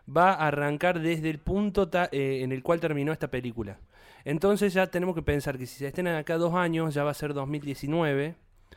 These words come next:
Eh, y si hacemos esa cuenta de ocho años, es decir, que la batalla de Nueva York fue en el dos mil doce y pasaron ocho años hasta que se, eh, bueno, eh, realizó Homecoming uno, ya tendr-, estaríamos entre el dos mil diecinueve y dos mil veinte.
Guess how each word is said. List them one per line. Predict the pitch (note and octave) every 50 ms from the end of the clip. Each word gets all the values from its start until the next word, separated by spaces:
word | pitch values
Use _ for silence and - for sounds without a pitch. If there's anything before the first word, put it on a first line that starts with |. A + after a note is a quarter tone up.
| _ _ - - - - - - _
Eh, | - C#3+ C#3 C#3 C3+ C3 C3 -
y | - C#3+
si | C3 - - C#3+ C3+ C3+ C3+ C3
hacemos | A#2+ A#2+ - - F#3 G3 F#3 F3
esa | F3+ - F3 D3+
cuenta | - F#3 F#3 F3+ F3 D#3+ D3+ C#3+ C3+
de | C3 C#3+
ocho | D#3 E3 - - E3 E3+
años, | D#3+ D#3 D3+ D3 D3 D#3 - -
es | - C3
decir, | B2+ B2 - - C#3 B2+
que | B2+
la | A#2+ A#2+
batalla | A#2+ B2 B2 - D3+ C#3 C#3+
de | C#3
Nueva | C#3 C#3 C3+ C3+
York | C3 C3 C#3 B2+ A2+ - - -
fue | - - C#3+ C3+ B2 -
en | - A#2+ A#2
el | A2+ A#2
dos | B2 B2 B2
mil | C3 D3 D#3 D3+ D#3
doce | D3+ E3+ E3 D3 - - A#2 G2 - - - - - - -
y | - C3
pasaron | - C#3+ C3+ - F#3 E3+ D#3 D#3 - -
ocho | - G3+ G#3+ G#3 - - F#3 F#3+
años | G3 F#3 F3 D#3 C3 B2+ B2+ - - - - - - - - _ -
hasta | - A#2+ - - B2
que | - B2+ B2 A#2+ A#2+ A#2 A#2 A2+
se, | - - B2 A#2+ A#2 A#2 A2+ -
eh, | - A2+ G#2 G#2
bueno, | G#2+ A#2+ B2 A#2 G#2+ G#2 D#2+
eh, | - G#2+ G2+ G2+
realizó | - A#2 A2+ A2+ A#2 - - D3+ C#3 - - _ - -
Homecoming | - D3+ D3+ C#3+ - F3 E3+ D#3 C#3+ C#3 C#3 - -
uno, | G3 F#3 E3 D#3+ E3+ G3 A3+ - _ - - - - - - _
ya | - E3 F#3
tendr-, | F#3 F#3+ D#3+ D3+ D3 -
estaríamos | - - - C3 C#3+ D#3+ F3 E3 C#3+
entre | C#3 B2 B2 A#2+
el | A#2+ A#2+
dos | B2 B2 B2
mil | C#3+ D3+ D3+ D#3+
diecinueve | D3 C#3 - - C3 B2+ C3+ C#3+ D3+ D3+ D3
y | C#3
dos | B2 A2+ A#2+
mil | B2+ C#3 C3 C3
veinte. | C3+ C#3+ C3+ B2+ A#2 G#2 - F#2 F#2+